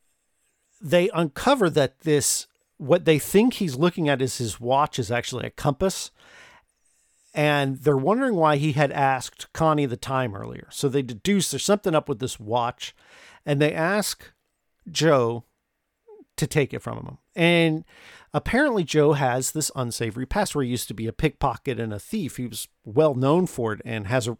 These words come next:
reputation for being pretty good at it. And, uh, they get him. Now, he's very reluctant to do it because he's given up that past. He's a man of faith now. But he does it for the good of the ship and actually asks,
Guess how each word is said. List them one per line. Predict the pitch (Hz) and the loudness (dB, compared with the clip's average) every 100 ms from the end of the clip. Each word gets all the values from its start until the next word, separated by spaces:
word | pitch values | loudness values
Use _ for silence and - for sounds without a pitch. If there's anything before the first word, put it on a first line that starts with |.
| _ | _
reputation | 135 139 - 135 - | 0 2 2 0 0
for | 107 104 | -8 -6
being | 143 131 | -2 -2
pretty | - 165 127 | -2 -4 -4
good | 98 147 131 | 2 4 4
at | 107 | 0
it. | - - _ _ - - - - - - _ _ | -6 -16 _ _ -20 -20 -20 -20 -20 -20 _ _
And, | 156 156 151 147 143 123 | 2 4 6 4 2 2
uh, | 139 131 123 113 _ _ _ _ _ _ _ - | 4 4 2 0 _ _ _ _ _ _ _ -12
they | 135 165 170 | 2 6 6
get | 143 175 143 | 6 2 4
him. | 147 190 156 165 - _ _ _ _ _ - | 4 4 4 0 -6 _ _ _ _ _ 0
Now, | 151 | 2
he's | 147 170 | 4 2
very | 123 131 254 208 | 2 6 6 8
reluctant | 151 147 147 - 110 | 4 6 4 2 -6
to | |
do | 110 127 | -2 -4
it | 101 | -4
because | 123 139 113 | -4 -4 -4
he's | 117 | -6
given | 107 165 143 | 2 4 4
up | 139 | 2
that | 127 117 | 0 -2
past. | 135 120 113 - - _ | -4 -6 -6 -8 -14 _
He's | - 110 | -12 -8
a | 123 | -4
man | 139 131 | -2 -2
of | |
faith | - 120 113 - | -2 -4 -4 -6
now. | 110 107 - _ - - - _ _ _ - | -6 -6 -10 _ -20 -20 -20 _ _ _ -12
But | 131 151 135 - _ | 2 4 4 -2 _
he | - 135 147 143 139 139 | -8 -2 0 -2 -6 -2
does | 147 135 | 0 2
it | 147 | 2
for | 143 | 0
the | 131 | -2
good | 107 120 | 0 -2
of | 107 | -4
the | 101 | -6
ship | - 196 151 - _ | 0 2 2 0 _
and | - 147 | -2 0
actually | 175 - 147 127 | 2 0 0 2
asks, | 123 120 - - - | 0 0 -4 -8 -12